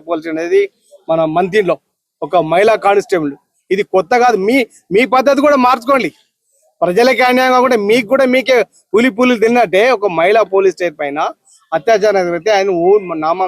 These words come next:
మాత్రం సస్పెండ్ చేసిండు, అతన్ని పూర్తిగా బాధ్యత అంటే ఆయన వ-, పదవుల నుంచి తొలగించి ఇయ్యాలి. అదే కాదు, మొన్న ఖమ్మం అశ్వరావుపేటలో ఒక ఎస్ఐ, ఒక ఎస్ఐ ఇదే ఇట్లాంటి సిఐ టార్చర్ భరించలేక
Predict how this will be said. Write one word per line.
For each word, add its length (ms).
మాత్రం 360
సస్పెండ్ 360
చేసిండు, 300
అతన్ని 320
పూర్తిగా 440
బాధ్యత 400
అంటే 240
ఆయన 280
వ-, 300
పదవుల 340
నుంచి 260
తొలగించి 540
ఇయ్యాలి. 320
అదే 220
కాదు, 180
మొన్న 260
ఖమ్మం 320
అశ్వరావుపేటలో 640
ఒక 120
ఎస్ఐ, 280
ఒక 120
ఎస్ఐ 280
ఇదే 240
ఇట్లాంటి 440
సిఐ 340
టార్చర్ 420
భరించలేక 600